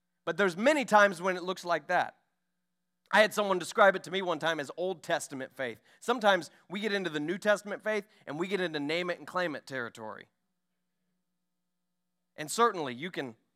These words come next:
speak faith over things boldly. You ought to be able to, and you ought to be doing it.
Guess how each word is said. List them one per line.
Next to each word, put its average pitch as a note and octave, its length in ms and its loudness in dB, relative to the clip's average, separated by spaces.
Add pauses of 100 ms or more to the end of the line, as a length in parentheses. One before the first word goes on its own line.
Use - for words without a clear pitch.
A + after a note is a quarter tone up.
speak - 340 -10
faith G3 260 -2
over C#3 220 -6
things D#3 320 -6
boldly. C#3+ 540 -4 (160)
You B2+ 120 -4
ought F3+ 180 2
to F#3+ 60 -16
be E3 180 -2
able F3+ 160 -2
to, A#2+ 180 -12
and A#2 80 -10
you C#3 80 -2
ought E3 140 0
to F#3 60 -16
be F3+ 80 -10
doing G3+ 240 -6
it. G#2 120 -14